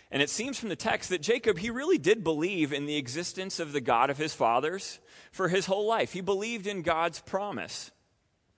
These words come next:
But for much of Jacob's life, he lived as if any kind of blessing was gonna come his way. It was going to be a result of his own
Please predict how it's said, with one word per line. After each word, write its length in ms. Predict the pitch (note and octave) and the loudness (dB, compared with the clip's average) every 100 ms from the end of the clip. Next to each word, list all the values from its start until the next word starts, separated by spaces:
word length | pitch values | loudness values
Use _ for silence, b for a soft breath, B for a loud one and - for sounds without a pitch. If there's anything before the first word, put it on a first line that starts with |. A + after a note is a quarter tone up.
| - | -18
But 240 | B2+ D3+ D3+ | 0 2 2
for 140 | D#3+ | 0
much 380 | C#3+ E3+ A3+ - | -2 -4 -6 2
of 160 | E3+ B2+ | 2 2
Jacob's 500 | D3 D#3 E3+ C3 A2+ | 4 4 2 -2 2
life, 380 | G#2+ A2+ - - B B | 2 2 -4 -18 B B
he 220 | - G#3+ | -6 -4
lived 400 | F3 F#3 F#3 D3+ - | -2 0 -2 -2 2
as 200 | C#3+ D3 | 2 4
if 140 | C#3+ - | 0 0
any 300 | D3 F#3 A3 | -2 0 -2
kind 320 | G#3 F#3 F3+ E3+ | -2 -2 0 0
of 120 | B2+ | 2
blessing 420 | D3 D#3+ E3 C#3+ | 4 4 2 -2
was 140 | C#3 | -2
gonna 160 | B2+ B2+ | -2 -4
come 300 | - D3 D#3 | 0 0 0
his 320 | C#3+ C3+ C3 | 0 0 0
way. 440 | A2+ A2+ G#2 G2 - B B | 2 4 6 4 -2 B B
It 140 | C3+ C#3+ | 0 0
was 160 | C#3 | 0
going 260 | B2+ D3 D#3 | -2 -2 0
to 80 | D3 | 0
be 260 | C#3+ C#3+ | 2 2
a 120 | B2 | 2
result 680 | A#2 A2+ G2+ A#2+ C3+ D3 - - B B B | 2 0 2 4 4 4 -4 -16 B B B
of 140 | A#2 | 0
his 440 | A#2+ C3 B2+ B2 B2 - | 0 0 2 0 -2 -6
own 540 | A#2 A#2+ B2+ C3 C#3 | -2 0 0 -2 -4